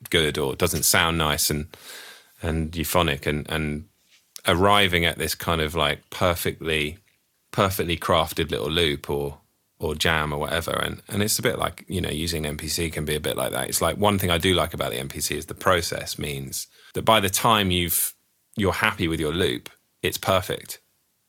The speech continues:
A two bar, four bar loop is gonna be,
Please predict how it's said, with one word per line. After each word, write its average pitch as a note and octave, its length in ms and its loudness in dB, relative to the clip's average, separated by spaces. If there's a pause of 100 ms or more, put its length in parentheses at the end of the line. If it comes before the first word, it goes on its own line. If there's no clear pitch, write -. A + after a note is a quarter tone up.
(300)
A - 40 -2
two G#2+ 320 4
bar, F2 300 6
four F2+ 300 2
bar D2+ 240 4
loop D2+ 400 0 (300)
is E2+ 160 -2
gonna E2 260 0
be, D2+ 420 -2